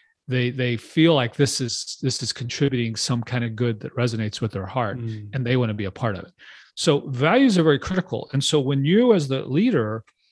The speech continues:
Speaker 1: are realizing you're missing growth engines, you don't have the growth engines you need,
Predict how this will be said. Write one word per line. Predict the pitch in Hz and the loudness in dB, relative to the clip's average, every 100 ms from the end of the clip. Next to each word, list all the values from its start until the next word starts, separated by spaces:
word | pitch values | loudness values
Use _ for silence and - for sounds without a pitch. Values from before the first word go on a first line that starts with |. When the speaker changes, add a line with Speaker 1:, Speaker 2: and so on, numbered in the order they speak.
| _ _ _ 131 | _ _ _ -4
Speaker 1:
are | 127 | 0
realizing | 135 190 220 180 127 117 107 113 104 107 - _ _ | 2 6 6 6 2 0 -2 -4 -6 -8 -10 _ _
you're | 131 123 120 | -2 0 2
missing | 143 147 143 131 123 139 | 2 2 0 -2 -2 0
growth | 131 135 - | 2 2 2
engines, | 117 107 104 87 85 - - - | -2 -2 -6 -10 -14 -16 -10 -4
you | 131 | -2
don't | 139 | -2
have | 143 | -4
the | 135 | -2
growth | 127 139 143 | 2 2 2
engines | 113 107 101 98 98 | -2 -4 -6 -8 -10
you | 95 | -12
need, | 90 87 | -14 -18